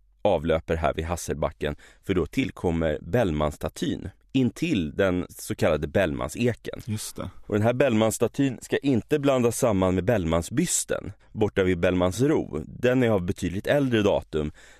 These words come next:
Speaker 1: Den tillkom, eh, artonhundratjugonio, och det var skulptören Johan Niklas Byström som gjorde den. Eh, och då var faktiskt Bellmans änka Lovisa närvarande när den avtäcktes.
Speaker 2: Mm.
Speaker 1: Men jag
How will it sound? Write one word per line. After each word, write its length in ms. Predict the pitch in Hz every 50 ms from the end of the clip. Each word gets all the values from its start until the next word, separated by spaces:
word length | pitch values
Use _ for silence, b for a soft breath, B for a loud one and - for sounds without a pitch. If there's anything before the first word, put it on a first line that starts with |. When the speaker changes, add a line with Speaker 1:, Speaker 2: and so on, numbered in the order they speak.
| B B
Speaker 1:
Den 240 | 107 113 117 113
tillkom, 640 | - - 117 95 - - - 98 90 87 85 85 82
eh, 120 | 82 80 - -
artonhundratjugonio, 1040 | - 98 - - 76 78 - - 95 90 90 104 101 87 80 78 90 101 90 80 - -
och 120 | - 92 82
det 120 | 92 87
var 240 | 82 85 85 85 80
skulptören 580 | - - - 104 90 - - 92 85 82 80 82
Johan 360 | 82 101 95 82 82 82 80
Niklas 400 | 78 73 - - 71 78 - -
Byström 720 | - 104 120 98 76 - - - 135 156 135 87 73 73 b b b b b b b b
som 180 | - 127 120
gjorde 300 | 113 110 92 80 69 64
den. 260 | - 62 58 57 85 - b b b b b -
Eh, 100 | 104 101
och 180 | 98 - 101 87
då 100 | 87 82
var 120 | 87 123
faktiskt 320 | - - 92 85 90 85 80
Bellmans 480 | 78 82 78 80 69 73 80 78 - -
änka 360 | - 104 85 78 - - 82 80
Lovisa 640 | 82 82 82 85 117 110 - - - - - 147 147
närvarande 840 | 123 107 98 78 73 73 76 98 131 180 85 - 82 67 58 55 57
när 160 | 76 82 78
den 180 | 71 71 - -
avtäcktes. 840 | 107 101 82 69 - - - 147 - - - - 87 - - - - -
Speaker 2:
Mm. 280 | - 131 117 107 95 82 -
Speaker 1:
Men 140 | 123 123 - -
jag 180 | 127 135 120